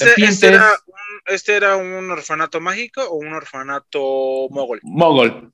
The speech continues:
Speaker 2: No, era mogol.
Speaker 1: Ok, ok, ok.
Speaker 2: Él podía, pues, como ya sabemos, hablar con las serpientes, mover objetos con su mente, manipular animales y criaturas como desease, y utilizó estas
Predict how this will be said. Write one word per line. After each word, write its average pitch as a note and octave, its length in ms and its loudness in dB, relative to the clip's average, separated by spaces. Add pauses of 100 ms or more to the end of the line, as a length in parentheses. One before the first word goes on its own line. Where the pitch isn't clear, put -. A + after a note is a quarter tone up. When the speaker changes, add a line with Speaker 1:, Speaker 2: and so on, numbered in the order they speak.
(140)
Speaker 2:
No, D3 180 6
era D3 120 6
mogol. A2 380 2 (220)
Speaker 1:
Ok, A#2+ 80 -14
ok, A#2 100 -14 (120)
ok. G#2+ 60 -20 (500)
Speaker 2:
Él F3 180 2
podía, F3+ 300 2
pues, - 140 -10
como C3+ 200 -14
ya D3 140 -6
sabemos, E3+ 340 -8
hablar A#2+ 260 -6
con A#2 100 -10
las A2+ 100 -8
serpientes, F#3 680 0
mover B2+ 260 -2
objetos B2 440 -6
con A#2 160 -4
su B2 180 0
mente, F#3 520 4
manipular B2+ 560 2
animales D#3 580 0
y - 40 -20
criaturas C#3+ 540 -4
como A2+ 200 -16
desease, G#3+ 580 -2 (160)
y A#3+ 220 4
utilizó F#3 560 2
estas F#3 340 -2